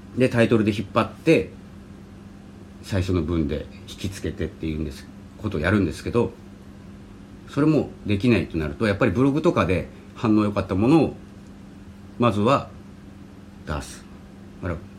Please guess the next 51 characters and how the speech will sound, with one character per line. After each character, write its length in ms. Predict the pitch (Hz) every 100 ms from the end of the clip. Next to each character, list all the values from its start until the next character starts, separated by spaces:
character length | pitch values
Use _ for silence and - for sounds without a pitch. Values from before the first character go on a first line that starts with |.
| - - - -
ブ 120 | 104
ロ 80 | 104
グ 100 | 98
っ 20 |
て 220 | 95 98
多 200 | 92 101
分 220 | 92 87
千 240 | 73 - 98
五 80 | 95
百 320 | 92 92 85
か 160 | -
ら 140 | 80 78
二 120 | 80
千 200 | 90 90
文 120 | 87
字 100 | 90
ぐ 80 | 95
ら 80 | 98
い 40 |
な 80 | 85
ん 80 | 73
で 60 |
す 80 | -
け 80 | -
ど、 180 | 131 110
そ 120 | -
れ 80 | 135
を 160 | 131 -
一 180 | 110 123
万 180 | 127
五 80 | 110
千 260 | 101 113 113
文 80 | 107
字 100 | 113
ぐ 100 | 113
ら 100 | 95
い 60 |
ま 220 | 82 87
で、 240 | 87 92 - - - - - -
え 360 | 76 73 71 -
ー、 40 | -
っ 20 |
と 120 | -
で 80 | -
す 120 | -
ね、 120 | 117
付 200 | 113 -
け 60 | 113
加 180 | 135 131
え 60 |
て、 360 | 117 170 160 -